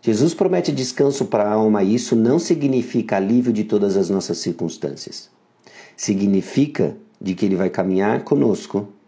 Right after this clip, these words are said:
Significa que ele vai ajudar a carregar o fardo.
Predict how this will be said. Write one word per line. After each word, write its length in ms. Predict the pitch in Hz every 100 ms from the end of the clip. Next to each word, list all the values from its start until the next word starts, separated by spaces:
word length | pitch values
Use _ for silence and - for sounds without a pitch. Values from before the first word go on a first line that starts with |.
| _ _ _ - -
Significa 800 | - 98 101 95 - 143 - 82 -
que 80 | 95
ele 100 | 95
vai 200 | 95 98
ajudar 760 | 92 95 82 98 113 131 143 - _
a 80 | -
carregar 680 | - 110 107 95 92 90 - _
o 60 | -
fardo. 520 | - - 73 73 -